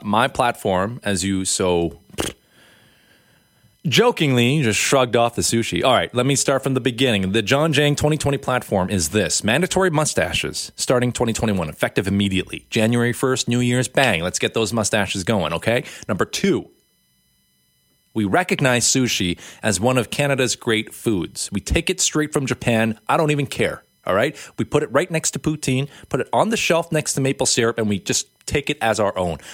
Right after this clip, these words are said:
I don't care because the best sushi I've had are all from Vancouver.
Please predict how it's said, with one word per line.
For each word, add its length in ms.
I 100
don't 160
care 160
because 200
the 80
best 280
sushi 220
I've 100
had 340
are 120
all 100
from 300
Vancouver. 560